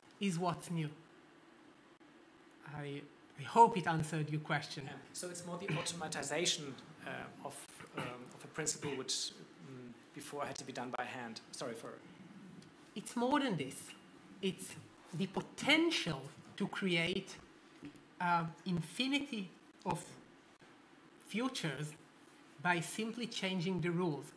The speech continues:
Speaker 1: It's the transformation of the relations between abstract rules and concrete realities. And while, um, physical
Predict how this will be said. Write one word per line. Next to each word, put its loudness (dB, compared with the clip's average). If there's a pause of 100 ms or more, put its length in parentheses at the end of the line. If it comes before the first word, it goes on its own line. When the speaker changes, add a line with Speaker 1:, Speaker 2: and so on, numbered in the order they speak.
(280)
Speaker 1:
It's -4
the 0 (160)
transformation 2
of -2
the 4
relations 2
between -2 (260)
abstract 0
rules 2
and -2
concrete -2
realities. 2 (800)
And 2 (480)
while, 8 (1600)
um, 2 (540)
physical 4